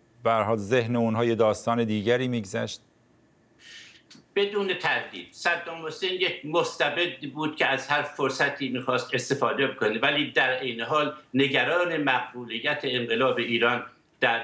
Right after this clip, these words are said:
Speaker 2: اه، عراق بود. و من خودم صحبت مفصلی که با سعدون حمادی داشتم، اینها صحبت از گفتگوی دو جانبه و مذاکره راجع به مسائل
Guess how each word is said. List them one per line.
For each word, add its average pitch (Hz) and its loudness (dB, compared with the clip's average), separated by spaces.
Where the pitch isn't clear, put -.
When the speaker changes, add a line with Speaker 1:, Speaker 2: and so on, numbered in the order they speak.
Speaker 2:
اه، 117 0
عراق 151 2
بود. 92 -8
و 165 4
من 180 0
خودم 196 2
صحبت 165 0
مفصلی 147 0
که - -2
با 135 4
سعدون 123 0
حمادی 117 2
داشتم، 190 2
اینها 175 -4
صحبت 175 2
از 175 0
گفتگوی 170 2
دو 156 4
جانبه 131 2
و 160 4
مذاکره 131 4
راجع 175 4
به 160 2
مسائل 135 2